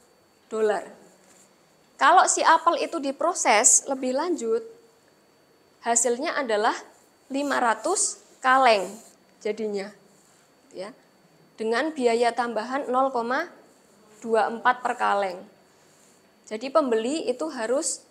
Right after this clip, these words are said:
membayar nol koma sembilan per kalengnya. Nah, berarti kita harus ngitung lebih untung mana ya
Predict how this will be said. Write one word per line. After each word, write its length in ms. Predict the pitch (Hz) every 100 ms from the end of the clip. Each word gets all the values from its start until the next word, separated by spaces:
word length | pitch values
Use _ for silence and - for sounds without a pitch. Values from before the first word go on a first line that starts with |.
| _ _ _ _
membayar 560 | 262 247 214 220 247 294
nol 240 | 247 254
koma 400 | 269 240 247 302 339 - _ _
sembilan 760 | - 294 247 240 226 208 208 -
per 120 | 208
kalengnya. 560 | 214 208 202 202 196 - 196
Nah, 80 |
berarti 320 | 208 214 220 320
kita 160 | 320
harus 160 | 403 294
ngitung 440 | 294 277 226 214 -
lebih 240 | 233 262 262
untung 240 | 262 285
mana 160 | 311 330
ya 240 | 226 247